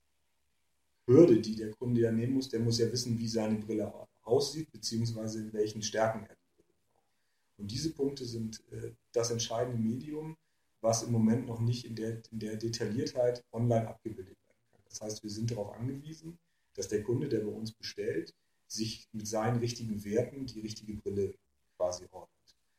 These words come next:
Dann bekommt er das handwerklich exakt gleiche Produkt, was die Qualität der Gläser, der, der Fassung und so weiter angeht. Aber, ähm, immer vorausgesetzt, dass er das, was er dort eingibt,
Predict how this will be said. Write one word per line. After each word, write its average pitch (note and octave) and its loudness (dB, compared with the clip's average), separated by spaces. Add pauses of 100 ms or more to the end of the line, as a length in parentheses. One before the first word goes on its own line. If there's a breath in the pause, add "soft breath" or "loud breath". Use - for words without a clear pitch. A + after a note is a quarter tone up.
(140)
Dann F#2+ -8
bekommt A#2 4
er B2 8
das A2+ 4
handwerklich B2 -4
exakt A#2+ -6
gleiche G#2+ -6 (120)
Produkt, - -8
was - -12
die - -20 (100)
Qualität G#2 -18
der G#2+ -12
Gläser, C#3+ -6
der, G2+ -8 (180)
der - -10
Fassung A#2+ -4
und - -16
so - -18
weiter - -16
angeht. - -8 (480)
Aber, A2+ -2 (540)
ähm, C3 4
immer C#3 0
vorausgesetzt, C3+ 0
dass A#2 -4
er A2 -6
das, G#2+ -4
was B2 -6
er A#2+ -4
dort G2+ -10
eingibt, B2 -8